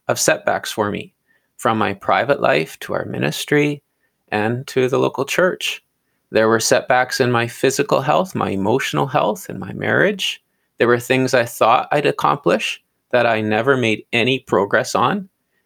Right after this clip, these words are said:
There were goals in our ministry that we thought we'd have achieved by now, but actually they're farther away now. We've, we've actually gone backwards. If success for me means losing weight, being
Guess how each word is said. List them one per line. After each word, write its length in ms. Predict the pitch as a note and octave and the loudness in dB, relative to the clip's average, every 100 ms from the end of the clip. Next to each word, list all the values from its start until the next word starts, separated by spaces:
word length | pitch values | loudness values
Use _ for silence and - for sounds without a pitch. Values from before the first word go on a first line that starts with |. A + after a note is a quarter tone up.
| _ | _
There 140 | C3+ B2+ | 0 2
were 160 | A#2+ | 0
goals 360 | A2+ G#2 A2+ C3 | 0 2 2 2
in 80 | C3 | 2
our 120 | A2 | 2
ministry 640 | G2+ B2+ - C#3+ F3 G#3+ _ _ _ - | 0 -2 -2 0 0 -2 _ _ _ 0
that 320 | A2+ - - _ - | 2 2 -4 _ -6
we 100 | A#2 | -4
thought 320 | - A2 - | 0 0 2
we'd 100 | B2+ | 0
have 140 | A#2+ | -2
achieved 520 | G#2+ - - A2+ B2+ - | -4 -4 -4 -4 -4 -2
by 160 | C3+ | 0
now, 400 | C3+ C3 F#3 F#3+ _ _ _ _ | 2 2 0 -4 _ _ _ _
but 220 | A#2+ - - | 0 0 -2
actually 480 | G2+ - - C#3+ C#3 | -4 -2 2 2 4
they're 180 | A2 G#2+ | 2 0
farther 800 | - G2 G#2+ A#2+ C3 B2+ B2 _ _ - | 0 2 2 2 4 2 0 _ _ -2
away 340 | A2 G#2+ A#2 | 2 4 4
now. 300 | A2 G#2+ B2+ | 2 2 2
We've, 260 | C3 G2 - | 2 0 -2
we've 220 | G2 G2 | -2 0
actually 300 | G2+ - A2+ | 0 -2 -8
gone 320 | - G2 G#2+ | -4 -4 -2
backwards. 760 | G2+ F#2+ - D3+ G3 F#3+ - - _ _ _ _ _ _ _ _ - | -2 -2 -2 -2 -2 -4 -10 -14 _ _ _ _ _ _ _ _ 0
If 380 | D3 D3 - - | 0 0 -14 -14
success 640 | - - C3+ - D3 F#3+ - | -6 -2 0 2 0 0 0
for 180 | C3+ | 2
me 340 | A#2+ B2+ C#3 C#3 | 2 2 4 4
means 480 | B2 A#2+ A2+ A2+ A2 | 2 2 2 -2 0
losing 460 | A2+ A#2 B2 A2 | 2 2 0 2
weight, 500 | G#2 G#2+ C#3 - - _ _ _ _ F#2 | 4 4 2 -6 -14 _ _ _ _ 0
being 340 | B2+ B2 | 2 2